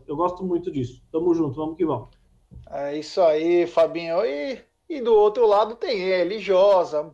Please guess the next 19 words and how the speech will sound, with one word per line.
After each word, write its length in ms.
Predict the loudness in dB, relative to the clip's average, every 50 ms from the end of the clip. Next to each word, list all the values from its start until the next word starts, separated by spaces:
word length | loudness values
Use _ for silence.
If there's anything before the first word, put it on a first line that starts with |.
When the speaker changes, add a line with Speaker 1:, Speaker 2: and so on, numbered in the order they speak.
| -4
Speaker 2:
Boa 300 | -2 0 2 4 2 2
noite, 500 | 0 -2 -2 0 0 0 0 -2 -10 -10
Josa. 640 | -6 -2 2 4 4 4 4 4 2 2 0 0 0 -4 _ _ -4
Você 340 | 0 0 0 0 2 0
é 40 | 0
um 120 | 0 0 0
cara 280 | 0 2 2 2 2
que 160 | 0 -2 -10
todo 520 | -12 -12 _ -2 0 2 2 2 0 -2 -4
mundo 260 | -4 -4 -2 -2 -2
gosta. 420 | 2 2 4 2 2 0 -6 _ -20 _ _ _ _ -8
O 80 | -6
que 140 | -4 -4 0
nós 200 | 2 2 2 2
recebemos 720 | 0 -2 0 2 0 0 0 0 -2 -4 -4 -6 -6 -4
de 100 | -4 -4
mensagem 580 | -4 -4 -6 -6 -2 0 2 2 2 0 -2 -6
no 140 | -6 -6 -2
canal 640 | 0 0 0 0 2 2 2 2 2 0 -4 -8